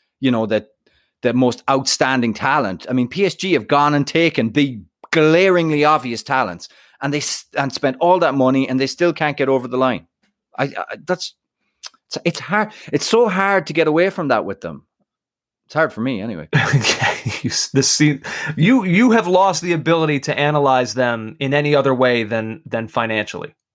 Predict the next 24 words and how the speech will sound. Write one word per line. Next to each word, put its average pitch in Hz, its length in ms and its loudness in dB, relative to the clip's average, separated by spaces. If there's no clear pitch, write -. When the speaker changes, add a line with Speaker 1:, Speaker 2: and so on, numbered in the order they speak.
Speaker 1:
No, 180 320 4
I 233 80 4
can 226 200 0
analyze 151 400 2
them 123 100 -4
football-wise, 120 640 0
and 156 100 0
I, 175 100 -2
I, 180 40 -4
but - 460 -8
that 226 180 2
is 226 160 0
it, 262 220 0
though. 104 280 0
They 190 100 4
still 240 340 0
don't 214 280 2
have 180 440 0
a 135 60 -4
pa-, - 260 -6
a, 170 100 0
you 180 140 -2
know, 147 460 0
I, - 100 -12